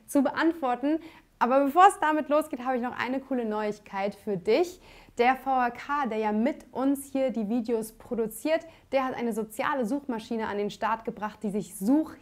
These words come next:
hier nennt. Die Suche mit Herz, es funktioniert wie jede andere Suchmaschine auch, hat aber einen entscheidenden Unterschied und zwar werden mit deinen Klicks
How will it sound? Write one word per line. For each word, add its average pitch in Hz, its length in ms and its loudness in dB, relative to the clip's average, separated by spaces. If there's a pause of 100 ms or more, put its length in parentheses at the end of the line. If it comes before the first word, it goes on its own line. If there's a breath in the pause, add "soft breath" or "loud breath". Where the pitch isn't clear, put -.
hier 269 180 2
nennt. 233 340 -2 (240 loud breath)
Die 208 100 -2
Suche 285 280 -2
mit 226 280 -8
Herz, 262 300 -2
es 240 140 -10
funktioniert 302 500 0
wie 285 60 -4
jede 277 240 -2
andere 247 340 -4
Suchmaschine 233 640 -4
auch, 277 100 -4 (240 loud breath)
hat 214 140 -6
aber 196 200 -6
einen 294 200 0
entscheidenden 247 540 -6
Unterschied 233 420 -6
und 208 140 -8
zwar 226 180 -6
werden 214 220 -4
mit 202 180 -6
deinen 277 380 -4
Klicks - 500 -4